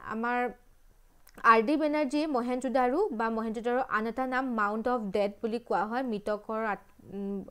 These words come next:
বুলি কোৱা হয়, মৃতকৰ আত্মা। চ' এই, এইটো, আ, বিশেষকৈ আৰ ডি বেনাৰ্জীয়ে ডেভেলপ, আ, ডিছকভাৰ কৰিছে নাইনটিন টুৱেণ্টি টুত, অ'কে? আৰু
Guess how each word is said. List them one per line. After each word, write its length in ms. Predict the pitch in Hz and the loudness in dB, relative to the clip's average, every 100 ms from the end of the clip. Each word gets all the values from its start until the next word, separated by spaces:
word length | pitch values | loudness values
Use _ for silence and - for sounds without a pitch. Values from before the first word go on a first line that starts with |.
| - | -10
বুলি 200 | 190 202 | -6 -6
কোৱা 180 | 208 214 | -4 -6
হয়, 100 | 226 | -6
মৃতকৰ 520 | 226 196 208 202 220 | -6 -6 -6 -6 -6
আত্মা। 420 | 214 196 - 220 320 - - - | -6 -8 -8 -8 -8 -12 -20 0
চ' 40 | 269 254 - | 4 4 4
এই, 280 | - 233 233 - - | 4 4 4 -2 -4
এইটো, 380 | 214 208 339 440 | -4 -2 -2 -4
আ, 80 | - 190 196 196 196 - | -2 -2 2 2 0 -4
বিশেষকৈ 640 | 185 180 202 - 220 220 | -8 -8 -8 -6 -4 -2
আৰ 220 | - 202 | 0 2
ডি 100 | 202 | 2
বেনাৰ্জীয়ে 400 | 226 214 214 233 | 0 -2 0 0
ডেভেলপ, 460 | 208 185 196 190 - | 2 0 -2 -4 -6
আ, 200 | 165 185 | -6 -2
ডিছকভাৰ 480 | 202 214 233 220 233 | -2 -2 -2 0 0
কৰিছে 260 | 233 226 | 0 0
নাইনটিন 480 | 262 196 196 226 247 | 0 -2 -2 -4 -6
টুৱেণ্টি 400 | 233 190 180 269 294 - | -4 -4 -4 -6 -6 -4
টুত, 280 | 220 156 - - - | -4 -4 -10 -20 -8
অ'কে? 220 | 214 277 | -4 0
আৰু 320 | 370 208 233 | 0 2 2